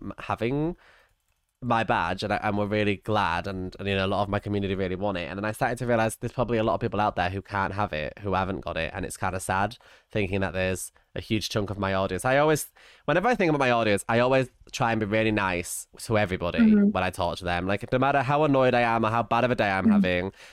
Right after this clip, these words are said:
Speaker 1: I try to be really nice when people meet me in games or they tweet me nice things or whatever, and make an effort to respond to as many comments and things as I can,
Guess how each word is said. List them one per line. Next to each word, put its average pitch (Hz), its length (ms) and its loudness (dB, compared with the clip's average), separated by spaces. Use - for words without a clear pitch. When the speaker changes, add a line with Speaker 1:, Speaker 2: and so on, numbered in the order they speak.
Speaker 1:
I 110 100 0
try 135 200 0
to 143 100 -2
be 147 40 4
really 131 200 2
nice 107 300 0
when 101 160 0
people 101 220 -2
meet 95 160 0
me 95 140 0
in 92 80 0
games 87 380 0
or 85 60 0
they 87 100 -4
tweet - 280 -6
me 92 80 -4
nice 87 240 -4
things 85 320 -4
or 87 80 -2
whatever, 85 320 -2
and 85 280 -2
make 98 160 -2
an 104 80 -2
effort 95 200 -4
to 110 80 -6
respond 95 380 -4
to 101 80 -4
as 90 100 -6
many 92 180 -4
comments 90 400 -4
and 92 80 -6
things 85 200 -6
as - 40 -8
I 90 80 -4
can, 82 380 -4